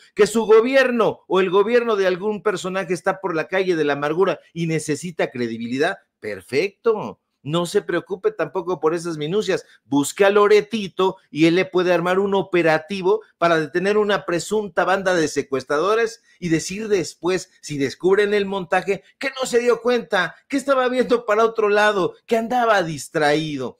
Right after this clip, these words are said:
¿Que es usted un personaje corrupto y señalado por desvío de recursos? Tampoco se preocupe por esas bagatelas, porque bien puede buscar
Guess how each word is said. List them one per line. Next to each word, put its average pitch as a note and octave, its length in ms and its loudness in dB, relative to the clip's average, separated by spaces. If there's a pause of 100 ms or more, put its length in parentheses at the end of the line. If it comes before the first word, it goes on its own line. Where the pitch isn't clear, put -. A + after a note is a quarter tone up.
(320)
¿Que D#4+ 120 -6
es C4 100 -8
usted C#4 220 -10
un C#4 200 -8
personaje A3 640 -4
corrupto G3+ 400 -4
y G3 80 -2
señalado F#3 640 -4
por E3 140 -8
desvío F3 300 -2
de F3+ 100 -4
recursos? F#3 500 -8 (240)
Tampoco G#3 720 -2
se G3 140 -4
preocupe D#3 460 -6
por D3 180 -4
esas D#3+ 240 -6
bagatelas, C#3 760 -6 (240)
porque E3+ 380 -4
bien F3+ 420 -6
puede E3 320 -4
buscar E3 560 -6